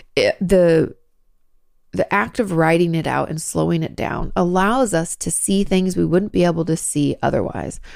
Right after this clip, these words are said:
right? Thoughts race, and we don't have time even to kind of keep up with them all. And so when we're ha-, when we're forced to kind of slow down and take, like, the last five, ten minutes of thoughts and condense them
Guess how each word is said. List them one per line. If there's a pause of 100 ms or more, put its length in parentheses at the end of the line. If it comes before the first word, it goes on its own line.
right?
Thoughts
race, (240)
and
we
don't
have
time
even
to
kind
of
keep
up
with
them
all. (340)
And
so (240)
when
we're
ha-,
when
we're
forced
to
kind
of
slow
down
and
take,
like,
the
last
five,
ten
minutes
of
thoughts (360)
and
condense
them